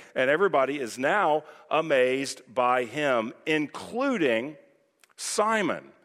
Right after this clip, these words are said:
Simon himself, it says, is amazed. So the people believe in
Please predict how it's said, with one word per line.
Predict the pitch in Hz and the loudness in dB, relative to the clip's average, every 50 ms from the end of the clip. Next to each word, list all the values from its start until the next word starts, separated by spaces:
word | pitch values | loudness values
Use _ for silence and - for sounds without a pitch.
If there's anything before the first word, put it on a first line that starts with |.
| _ _ _ _ _ | _ _ _ _ _
Simon | - - - - 175 180 190 202 202 196 185 | -12 -6 -2 0 2 2 2 2 0 -2 -2
himself, | 156 131 160 175 160 - - - - 214 233 220 170 135 131 - - - - _ _ _ | -4 -6 -6 -6 -6 -6 -6 -2 0 2 2 4 4 2 2 0 -4 -12 -20 _ _ _
it | 131 127 - | -8 -8 -8
says, | - - 147 127 120 123 135 151 139 - - - - - _ _ _ | -6 -2 0 2 4 2 2 0 -2 -8 -12 -16 -20 -20 _ _ _
is | - 156 156 143 | -2 -2 0 0
amazed. | 175 165 170 180 190 170 127 104 - | 0 2 4 4 4 4 2 0 -4
So | - - 175 | -6 -8 -6
the | 147 127 | -4 -6
people | 120 - 165 190 202 190 - 214 190 180 160 - - - - 127 | -6 -6 -8 -8 -8 -2 0 2 2 2 0 -4 -12 -20 -16 -4
believe | 113 120 117 120 139 156 180 208 208 185 | -2 0 2 2 2 2 2 0 -2 -2
in | 202 190 180 180 | -2 -2 -2 -4